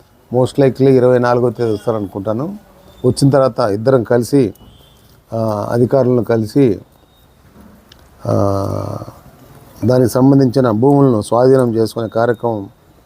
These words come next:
ఏర్పాటు చేస్తాము. ఇతను, ఇతని దురాగతాలు ఇప్పుడు అన్నీ ఒకటొకటి బయటకు వస్తున్నాయి. ఈ సబ్‌స్టేషన్లలో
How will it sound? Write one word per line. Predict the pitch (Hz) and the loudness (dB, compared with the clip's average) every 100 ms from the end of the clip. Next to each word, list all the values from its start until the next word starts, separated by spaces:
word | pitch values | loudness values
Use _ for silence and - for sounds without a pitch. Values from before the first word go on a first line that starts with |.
| _ _ - _ 113 | _ _ -20 _ 0
ఏర్పాటు | 120 117 113 | 0 2 0
చేస్తాము. | 101 101 - 107 147 208 202 _ _ _ _ _ _ _ _ _ _ - - - - - - - - - - - - | 0 -2 -2 -4 -2 -4 -10 _ _ _ _ _ _ _ _ _ _ -20 -20 -20 -20 -20 -20 -20 -20 -20 -20 -16 -2
ఇతను, | 123 165 156 | 0 2 4
ఇతని | 147 135 139 143 | 4 4 2 2
దురాగతాలు | 127 135 156 170 156 165 151 | 2 2 4 4 2 2 0
ఇప్పుడు | 123 131 | 0 0
అన్నీ | 123 151 | 0 -2
ఒకటొకటి | 143 156 156 170 | -2 0 -2 -2
బయటకు | 156 147 139 135 | 0 0 0 -2
వస్తున్నాయి. | 123 127 120 117 151 214 208 - - - - - - - - - - - 135 | -2 -2 -4 -2 -4 -6 -12 -20 -20 -20 -20 -20 -20 -20 -20 -20 -20 -2 2
ఈ | 143 | 2
సబ్‌స్టేషన్లలో | - 135 131 202 190 175 175 165 165 151 117 135 | 2 -2 -2 2 2 2 2 4 4 4 2 0